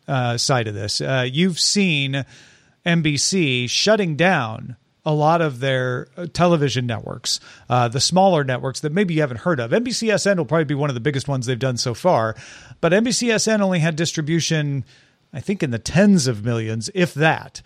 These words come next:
uh, whereas U S A is on pretty much all eighty million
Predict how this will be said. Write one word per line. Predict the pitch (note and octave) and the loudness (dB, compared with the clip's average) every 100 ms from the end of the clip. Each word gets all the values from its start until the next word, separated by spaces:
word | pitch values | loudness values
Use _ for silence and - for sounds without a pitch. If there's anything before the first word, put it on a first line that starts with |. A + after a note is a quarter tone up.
| - _ - | -20 _ -6
uh, | C3+ C3 | -2 -2
whereas | C#3+ D#3+ D3 | 0 0 2
U | D3+ | 0
S | C3+ F3 | 0 2
A | G#3+ D#3 | 2 2
is | F3 D#3 | 0 0
on | D3+ D3+ D3 | 0 -2 -4
pretty | - F3 | -4 -2
much | D3+ C#3+ | 0 0
all | D3 C#3 E3 | 2 2 0
eighty | C#3+ C3 | -2 -2
million | C3+ B2+ B2 A#2+ B2+ | -2 -2 -2 -4 -6